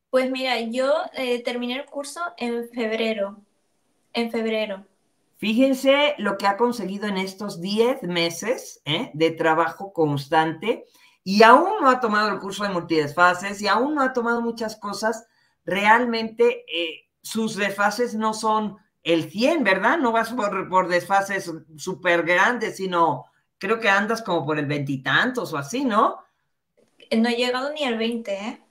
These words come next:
Speaker 2: Imagínate, <laughs> imagínate, bella alma, todo lo que puedes lograr, ¿eh? Y explorar y conocer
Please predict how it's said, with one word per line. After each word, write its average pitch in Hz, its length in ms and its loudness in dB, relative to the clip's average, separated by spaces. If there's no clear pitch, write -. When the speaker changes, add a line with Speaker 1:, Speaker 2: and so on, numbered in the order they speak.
Speaker 2:
Imagínate, 220 1040 0
<laughs> - 40 -20
imagínate, 285 720 -2
bella 233 320 4
alma, 233 340 0
todo 262 220 6
lo 262 140 -2
que 180 100 -12
puedes 208 320 -10
lograr, 156 560 0
¿eh? - 320 0
Y 208 420 -2
explorar 170 920 2
y 170 160 -14
conocer 180 840 -4